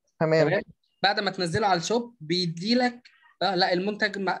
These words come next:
Speaker 2: مقبول او مرفوض، تمام؟
Speaker 1: مهم.
Speaker 2: اداك
Speaker 1: ده على
Speaker 2: مقبول.
Speaker 1: الشوب ده اللي هو بيكون في اول الصفحة، مظبوط؟
Speaker 2: اه، اه، اداك، اداك ال-،
Speaker 1: آه،
Speaker 2: ان
Speaker 1: تمام.
Speaker 2: هو اوكي، تمام، البرودكت ما فيهوش مشكله، خلاص هتشتغله اد. اداك ان في مشكله، يبقى انت ما اشتغلتش عليه اد، فملوش علاقه بالاكونت اصلا، مش هيعمل لك عليه حاجه،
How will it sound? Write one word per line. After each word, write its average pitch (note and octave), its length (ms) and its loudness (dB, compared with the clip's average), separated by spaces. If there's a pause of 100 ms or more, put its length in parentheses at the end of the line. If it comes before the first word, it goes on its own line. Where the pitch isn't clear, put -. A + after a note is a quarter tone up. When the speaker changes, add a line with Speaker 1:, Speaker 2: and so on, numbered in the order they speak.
Speaker 2:
مقبول E3+ 380 -4
او G3 100 0
مرفوض، D#3+ 500 -4 (380)
تمام؟ G#3 420 -2 (500)
Speaker 1:
مهم. E3+ 120 4
Speaker 2:
اداك E3 180 4
Speaker 1:
ده E3+ 80 4
على F3+ 160 8
Speaker 2:
مقبول. F#3+ 160 6
Speaker 1:
الشوب B3+ 180 2
ده B3 140 6
اللي A#3+ 100 8
هو B3+ 160 8
بيكون - 180 -2
في - 120 -6
اول C#4 160 6
الصفحة، D4 400 2
مظبوط؟ G3+ 400 2 (300)
Speaker 2:
اه، G3 40 4 (400)
اه، F3 60 -4
اداك، G#3+ 360 -2 (280)
اداك G3+ 440 0
ال-، F3 280 0
Speaker 1:
آه، E3+ 80 2
Speaker 2:
ان E3+ 60 -2
Speaker 1:
تمام. F3 180 2
Speaker 2:
هو G#3+ 280 -2
اوكي، A3 320 -4
تمام، G#3 380 -2
البرودكت F#3 640 -4
ما F#3+ 80 0
فيهوش A#3 260 -8
مشكله، A#3 280 0
خلاص F3+ 260 0
هتشتغله E3+ 380 -2
اد. B2+ 280 -4 (240)
اداك G#3 240 -2
ان G#3+ 100 -4
في G3+ 120 -4
مشكله، A#3 360 0
يبقى G#3 160 -2
انت G3+ 120 -8
ما F#3 180 2
اشتغلتش G3 420 -2
عليه G3+ 260 -4
اد، A#3 80 -6
فملوش F3+ 360 -2
علاقه F#3+ 280 -4
بالاكونت E3 600 -4
اصلا، G3 260 -4
مش E3 140 -2
هيعمل F3+ 160 0
لك F#3+ 120 -2
عليه G3 120 0
حاجه، A#3 260 -4